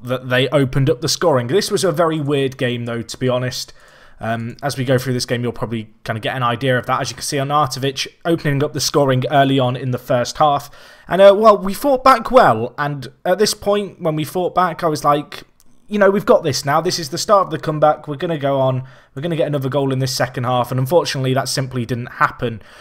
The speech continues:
Uh, so this was the only goal we scored in the game. It was a, a good goal, ultimately. Harry Kane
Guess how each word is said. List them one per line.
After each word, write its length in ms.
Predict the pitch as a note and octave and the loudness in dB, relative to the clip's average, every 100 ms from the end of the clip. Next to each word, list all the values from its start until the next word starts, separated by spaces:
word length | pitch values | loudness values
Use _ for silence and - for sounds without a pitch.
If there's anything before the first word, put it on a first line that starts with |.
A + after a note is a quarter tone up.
| - - | -20 -8
Uh, 220 | A#2+ B2 | -4 -4
so 140 | - D3+ | -4 -2
this 180 | F#3+ | 0
was 80 | D#3 | 0
the 100 | D3 | 4
only 160 | G3+ G3 | 4 4
goal 160 | D3+ | 0
we 80 | C3+ | 0
scored 260 | C3 C3 A#2+ | -2 -2 -4
in 100 | A#2 | -4
the 60 | |
game. 300 | A2 A#2 A#2 | -4 -4 -4
It 100 | C3 | -6
was 140 | E3 D3 | -4 2
a, 160 | E3+ | 2
a 80 | F3+ | 2
good 240 | G#3 D#4+ - | -4 -6 2
goal, 260 | F3+ E3+ | 2 4
ultimately. 520 | E3+ - D#3 D#3 D#3+ | 0 -2 -4 -4 -4
Harry 220 | D3 F3 D3+ | 0 -2 0
Kane 300 | D#3+ D3+ | -2 -4